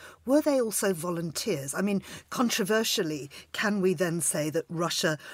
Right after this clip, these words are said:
might have a point when they say they want to wipe out Bolshevism and, and so on within Ukraine, because these were Ukrainians who were voluntarily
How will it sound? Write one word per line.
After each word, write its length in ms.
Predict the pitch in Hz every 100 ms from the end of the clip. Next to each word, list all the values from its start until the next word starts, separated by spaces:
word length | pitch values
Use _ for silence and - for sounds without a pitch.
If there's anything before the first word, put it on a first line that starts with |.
| - -
might 360 | 165 160 165
have 200 | - 170
a 60 | 151
point 480 | - - 240 226 -
when 140 | 156
they 120 | 151
say 220 | 156 170 151
they 160 | 147
want 260 | 147 165 -
to 180 | 165 147 - -
wipe 500 | 160 185 180 180 175
out 320 | 160 143 - 147
Bolshevism 580 | 160 - 160 151 151
and, 160 | 151 139 -
and 320 | 147 139 139
so 240 | - 180
on 160 | 156 147 - - -
within 500 | 196 190 190 190 180
Ukraine, 480 | 160 - 165 156 160
because 360 | 196 214 196
these 260 | 208 208 -
were 100 | 190
Ukrainians 800 | 190 165 - 339 277 160 156 -
who 80 |
were 100 | 170
voluntarily 840 | 151 165 156 - - 294 202 147 143